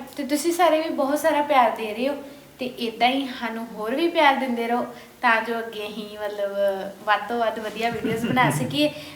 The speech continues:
Speaker 1: ਬਾਕੀ ਐਨੀਵਰਸਰੀ ਤੇ ਸਾਨੂੰ ਸਾਰਿਆਂ ਨੇ ਬਹੁਤ ਸਾਰਾ ਪਿਆਰ ਦਿੱਤਾ, ਵਿਸ਼ ਕੀਤਾ ਤੇ ਉਹਦੇ ਮੈਂ ਰਿਪਲਾਈ ਕਰਨੇ ਆ ਥੋੜ੍ਹੇ ਕੁ ਟਾਈਮ ਤੱਕ। ਤੇ ਸਾਰਿਆਂ ਦਾ ਬਹੁਤ ਬਹੁਤ ਧੰਨਵਾਦ ਇੰਨਾ ਪਿਆਰ ਦੇਣ ਵਾਸਤੇ।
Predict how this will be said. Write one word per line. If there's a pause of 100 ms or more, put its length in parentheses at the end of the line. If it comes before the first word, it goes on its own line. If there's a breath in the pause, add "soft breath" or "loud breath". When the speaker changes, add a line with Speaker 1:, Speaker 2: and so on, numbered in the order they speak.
(100)
Speaker 1:
ਬਾਕੀ
ਐਨੀਵਰਸਰੀ
ਤੇ
ਸਾਨੂੰ
ਸਾਰਿਆਂ
ਨੇ
ਬਹੁਤ
ਸਾਰਾ
ਪਿਆਰ
ਦਿੱਤਾ, (640 loud breath)
ਵਿਸ਼
ਕੀਤਾ (460)
ਤੇ
ਉਹਦੇ
ਮੈਂ
ਰਿਪਲਾਈ
ਕਰਨੇ
ਆ (140)
ਥੋੜ੍ਹੇ
ਕੁ
ਟਾਈਮ
ਤੱਕ। (500 loud breath)
ਤੇ
ਸਾਰਿਆਂ
ਦਾ
ਬਹੁਤ
ਬਹੁਤ
ਧੰਨਵਾਦ
ਇੰਨਾ
ਪਿਆਰ
ਦੇਣ
ਵਾਸਤੇ।